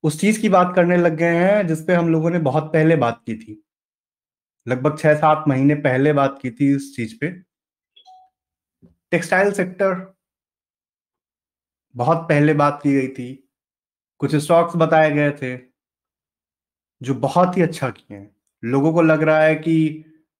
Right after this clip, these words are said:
अब इन स्टॉक्स का काम almost खत्म हो चुका है क्योंकि ये इतना अच्छा कर चुके हैं। अगर आपको भी ऐसा लग रहा है तो शायद आप गलत हैं, क्योंकि अब तो उनका टाइम स्टार्ट हो रहा है, क्योंकि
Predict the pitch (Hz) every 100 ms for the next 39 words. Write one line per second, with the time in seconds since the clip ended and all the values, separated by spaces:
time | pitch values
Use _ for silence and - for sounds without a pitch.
0 | _ 143 160 185 185 190 185 196 185 196
1 | 202 190 214 220 170 185 185 180 170 160
2 | 143 143 165 165 170 165 180 180 135 139
3 | 147 104 95 _ _ _ _ _ _ _
4 | _ _ _ _ _ _ _ _ _ _
5 | _ _ _ _ _ _ _ _ _ _
6 | _ _ _ _ _ - 131 143 143 -
7 | 190 185 180 175 170 165 170 170 156 170
8 | 151 110 107 101 92 110 - _ _ _
9 | _ _ _ _ _ _ _ _ _ _
10 | _ _ 127 117 151 156 156 170 175 180
11 | 151 143 160 165 170 165 180 180 175 131
12 | 110 131 170